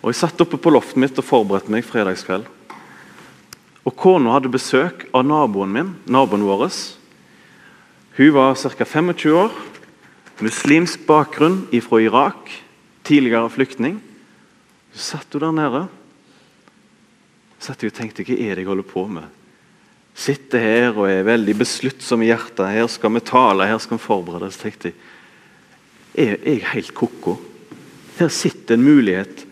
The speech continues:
to meter under beina mine. Og jeg sitter her oppe og er, ja da.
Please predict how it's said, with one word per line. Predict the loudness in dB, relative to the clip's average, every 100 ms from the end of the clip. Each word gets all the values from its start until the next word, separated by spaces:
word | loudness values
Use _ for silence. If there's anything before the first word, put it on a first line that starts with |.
| -8
to | 4 6
meter | 6 2 -2
under | -2 0
beina | 0 -2 -4
mine. | -8 -8 -10 -12 _ _ _
Og | 2
jeg | 2
sitter | 2 -2 0
her | 2 2 2
oppe | -4 -2
og | 2
er, | 4 2 -2 -18 -20 -20 -20 _ -4
ja | 0 2
da. | 0